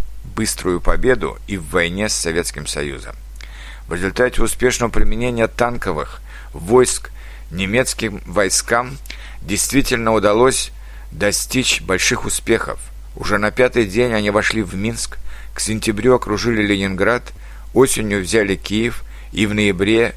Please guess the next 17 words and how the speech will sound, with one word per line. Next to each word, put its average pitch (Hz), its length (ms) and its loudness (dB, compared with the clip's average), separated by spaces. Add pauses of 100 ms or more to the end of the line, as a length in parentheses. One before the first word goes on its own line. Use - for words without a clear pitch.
были 104 240 0
уже 101 300 2
в - 80 -4
тридцати 87 500 -6
километрах 85 640 0
от - 140 -2
Москвы. - 480 -4 (800)
Ценой 113 340 4
большого 113 520 2
напряжения 117 640 2
всех - 300 -2
сил - 380 0
и 90 80 -6
подтягивания 104 800 0
резервов 98 500 2
с - 60 -2
Сибири – 101 540 2